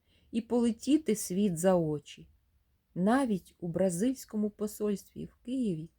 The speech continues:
мене попереджали, що взимку в Ріо стоїть просто пекельна спека, нестерпна для європейців. А головне, делікатно так натякнули, щоб я не брала з собою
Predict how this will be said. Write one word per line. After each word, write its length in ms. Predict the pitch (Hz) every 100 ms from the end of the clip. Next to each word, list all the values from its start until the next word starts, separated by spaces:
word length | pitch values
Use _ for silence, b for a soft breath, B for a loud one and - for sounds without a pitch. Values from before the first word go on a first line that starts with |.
| b b b b
мене 280 | 190 233 285
попереджали, 840 | 285 269 285 277 202 226 185 151
що 220 | 156 202
взимку 580 | 185 165 214 277 - 196
в 100 | 170
Ріо 340 | 196 277 240 165
стоїть 460 | - 196 208 208
просто 460 | - 233 247 - 247
пекельна 760 | - 196 - 196 208 220 202
спека, 680 | 190 - - 185 165 - 143 b b b 190
нестерпна 920 | 214 247 - - 247 254 254 208 190
для 140 | 165
європейців. 960 | 180 185 175 190 - 190 160 - - 147 _
А 100 | 160
головне, 760 | 156 165 160 151 151 170 240 - _ _ _ _ _ _ -
делікатно 1080 | 143 202 214 - 262 359 392 _ - 240
так 380 | 254 226 175 -
натякнули, 760 | 180 185 202 - 190 185 156 160
щоб 340 | - 175 170
я 200 | 170 208
не 120 | 196
брала 480 | 180 185 202 180 160
з 100 | 165
собою 520 | - 165 202 339 220